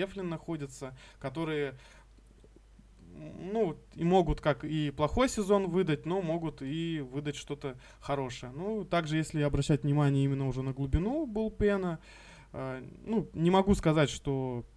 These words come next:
плохие, э, реливеры имеются у Филадельфии, но, тем не менее, всё равно не как во многих командах, где раз-два и всё, да. Всё-таки и тот же Робертсон перешёл из Нью-Йорк Янкис, если я не ошибаюсь,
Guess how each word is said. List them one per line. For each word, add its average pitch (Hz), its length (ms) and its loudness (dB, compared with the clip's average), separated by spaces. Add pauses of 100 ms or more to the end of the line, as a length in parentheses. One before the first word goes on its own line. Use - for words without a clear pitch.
(920)
плохие, 143 640 0
э, 123 240 -2
реливеры 240 640 0 (260)
имеются 175 540 0
у 160 60 0
Филадельфии, 160 840 0
но, 165 280 -4
тем 175 220 -2
не 170 80 2
менее, 180 240 4
всё 165 140 -2
равно 156 240 0
не 135 180 -4
как 135 220 2
во 127 300 -2
многих 135 320 -2
командах, 160 420 0
где 135 320 2
раз-два 143 600 2
и 139 140 -2
всё, 113 420 -10
да. 135 180 -10 (680)
Всё-таки 139 640 -8
и 143 40 -8
тот 156 180 -2
же 147 140 4
Робертсон 202 580 4
перешёл 165 600 0
из 143 340 -8
Нью-Йорк 139 440 -6
Янкис, 139 400 -2
если 139 200 0
я 135 60 2
не 135 80 2
ошибаюсь, 131 720 2